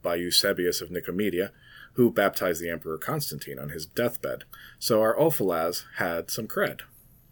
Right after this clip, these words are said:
He returned to his homeland and evangelized among his people for seven years. Exactly how successful he was depends on what source you're reading.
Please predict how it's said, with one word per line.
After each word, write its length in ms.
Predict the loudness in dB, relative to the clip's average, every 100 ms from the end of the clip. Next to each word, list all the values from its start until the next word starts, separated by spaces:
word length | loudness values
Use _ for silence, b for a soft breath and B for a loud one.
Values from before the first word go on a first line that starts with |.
| _ -2
He 120 | 4
returned 360 | 4 2 -2 -2
to 100 | 0
his 140 | 0
homeland 420 | 0 -2 0 -2
and 160 | -2 -4
evangelized 640 | -2 -2 0 0 0 0
among 200 | -2 -2
his 120 | -4 -4
people 280 | -6 -6
for 140 | -8 -4
seven 360 | -2 -2 -4
years. 400 | -6 -6 -8 -12 -18 B B B B B B
Exactly 460 | 0 2 2 4 4
how 220 | 4 2
successful 560 | 0 0 0 0 -2 -6
he 100 | -4
was 260 | -4 -4
depends 380 | -6 -6 -6 -4
on 160 | -6 -6
what 160 | -2
source 420 | 0 0 0 0 -2
you're 120 | -4
reading. 280 | -6 -8